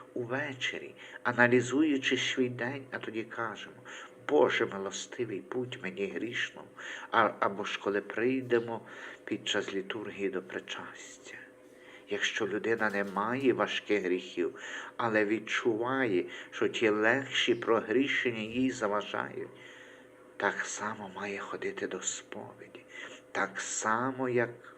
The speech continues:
ми, хоч у болото і не падали, але місяць не в праному не ходимо.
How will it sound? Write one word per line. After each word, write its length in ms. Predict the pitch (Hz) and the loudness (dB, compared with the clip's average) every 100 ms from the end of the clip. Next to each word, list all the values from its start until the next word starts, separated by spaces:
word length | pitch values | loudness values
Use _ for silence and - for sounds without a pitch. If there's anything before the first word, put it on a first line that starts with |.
| - 120 | -14 -6
ми, 340 | 123 127 85 - - - - | -2 -2 -4 -12 -18 -14 0
хоч 340 | 117 107 - - - | 2 2 -2 -8 -6
у 100 | 117 | -4
болото 720 | 98 110 117 135 131 120 - | 0 4 4 4 4 0 2
і 100 | 120 | 0
не 160 | 107 101 | 0 -2
падали, 720 | - 123 135 123 92 80 65 - - - - - - - - - - | -2 0 2 0 -2 -6 -8 -16 -20 -20 -20 -20 -20 -20 -20 -14 -4
але 520 | 110 104 104 98 - - 95 98 | -2 2 4 4 0 -12 -12 -4
місяць 680 | 120 143 127 135 123 - - - - - - - | -2 -2 4 4 4 0 -14 -20 -20 -20 -20 -16
не 180 | 104 104 | -8 -6
в 140 | - - | -6 -6
праному 540 | - 95 95 90 90 | -2 -2 -2 -10 -10
не 80 | - | -8
ходимо. 560 | - - 76 - 65 | -8 -8 -10 -10 -12